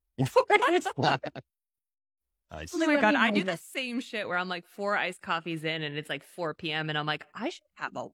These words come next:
Speaker 3: water today."
Speaker 1: I'm literally that
Speaker 3: God.
Speaker 1: meme that's like, I'm jittery and I
Speaker 3: Mm-hmm.
Speaker 1: have a headache and I'm totally anxious and I'm sick to my stomach and I'm like, "Why am I like this?" And then I'm like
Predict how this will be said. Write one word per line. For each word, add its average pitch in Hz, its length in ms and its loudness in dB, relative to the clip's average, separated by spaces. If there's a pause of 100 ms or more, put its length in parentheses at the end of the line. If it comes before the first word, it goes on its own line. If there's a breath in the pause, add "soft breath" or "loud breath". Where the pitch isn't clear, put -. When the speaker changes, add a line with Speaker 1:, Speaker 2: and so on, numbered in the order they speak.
(140)
Speaker 3:
water 226 600 -8
today." - 260 -14
Speaker 1:
I'm 247 220 6
literally 277 400 6
that 254 200 6
Speaker 3:
God. 226 60 0
Speaker 1:
meme 202 460 0
that's 202 320 4
like, 190 280 2 (160)
I'm 190 220 2
jittery 185 400 2
and 202 80 6
I 190 60 6
Speaker 3:
Mm-hmm. 185 80 2
Speaker 1:
have 185 120 0
a 175 80 0
headache 175 460 2
and 185 80 2
I'm 170 100 2
totally 190 460 0
anxious 175 500 0
and 185 60 0
I'm 165 100 -4
sick - 300 -6
to 196 100 -8
my 175 140 2
stomach 175 500 -2
and 196 80 2
I'm 190 140 4
like, 190 180 4
"Why 202 320 2
am 247 180 -4
I 196 100 -4
like 202 400 2
this?" 196 400 -4
And 202 140 0
then 175 160 6
I'm 175 100 4
like 160 220 -2